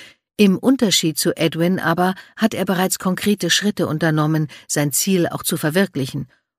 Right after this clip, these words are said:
und korrespondiert mit einem Mann, der eine Farm in Saskatchewan verkaufen möchte. "Sechs Monate", wiederholt Reginald beim Frühstück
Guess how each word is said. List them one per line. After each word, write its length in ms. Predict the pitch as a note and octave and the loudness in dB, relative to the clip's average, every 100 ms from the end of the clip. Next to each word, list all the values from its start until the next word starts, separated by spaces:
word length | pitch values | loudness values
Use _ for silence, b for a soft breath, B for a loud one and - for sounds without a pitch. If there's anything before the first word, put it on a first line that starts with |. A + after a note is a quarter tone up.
| _ | _
und 140 | A#3+ | 4
korrespondiert 680 | A3+ B3 A#3+ - A3+ G3+ G#3 | 6 4 2 2 2 4 2
mit 140 | G#3 - | -2 0
einem 220 | E3 D#3+ | 0 2
Mann, 240 | D3+ F3 | 2 2
der 120 | E3+ C3+ | 0 0
eine 180 | C#3 | 0
Farm 340 | C3+ D3+ D3+ D#3 | 0 0 0 0
in 80 | C#3+ | -2
Saskatchewan 840 | D3 C3 - F3 E3 D#3+ C3+ C#3 | -2 -4 -2 -2 0 -2 -2 -2
verkaufen 520 | - C3 D3+ C3+ C#3+ | -4 0 0 0 -4
möchte. 340 | C3+ - C#3 - _ _ _ _ _ _ _ _ _ _ _ - | -4 -6 -14 -16 _ _ _ _ _ _ _ _ _ _ _ -6
"Sechs 480 | C3+ E3 G#3+ - - | 0 4 2 2 2
Monate", 720 | F3 F3+ E4 C4+ F3+ - C#3 - _ _ _ _ - | 6 6 6 6 4 0 -6 -8 _ _ _ _ -6
wiederholt 460 | F3 D#3 C#3+ D3 C#3 | 0 2 2 2 2
Reginald 560 | D3+ E3 D#3 C#3+ C3+ | 0 2 2 0 0
beim 160 | D3 C#3+ | 0 -2
Frühstück 500 | - F3+ - F#3+ | -2 -2 0 -2